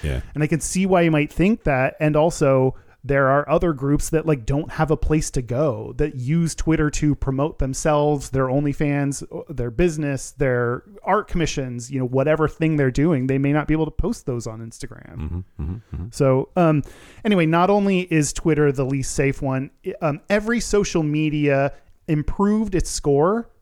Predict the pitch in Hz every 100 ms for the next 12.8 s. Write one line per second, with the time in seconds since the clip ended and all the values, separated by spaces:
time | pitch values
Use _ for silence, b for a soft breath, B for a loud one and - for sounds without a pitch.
0 | - - 156 156 165 - 151 160 170 156
1 | 143 170 180 226 - 151 - - 139 -
2 | - - 123 110 - - _ - 71 62
3 | - 170 175 143 175 - 165 180 165 131
4 | 123 123 117 - 135 - 156 139 135 160
5 | 139 139 127 127 139 127 123 - - -
6 | 135 123 127 110 110 113 110 120 - 117
7 | - - - - 131 - B - 170 165
8 | 180 - - 226 - 180 143 190 156 160
9 | 139 - 104 98 95 95 95 135 160 135
10 | 147 156 214 208 190 196 - 165 131 131
11 | 127 - - 135 123 - 151 156 151 139
12 | 131 135 123 135 127 - 160 143